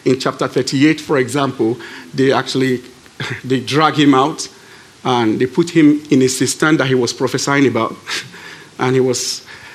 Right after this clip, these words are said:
lowered down into a very big cistern that has a lot of mud in it.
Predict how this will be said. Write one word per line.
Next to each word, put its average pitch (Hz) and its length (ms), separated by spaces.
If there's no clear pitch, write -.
lowered 151 460
down 143 420
into 127 200
a - 20
very 131 240
big 139 480
cistern 110 640
that 110 120
has 120 320
a 127 40
lot 123 200
of 117 120
mud 117 240
in 110 100
it. - 220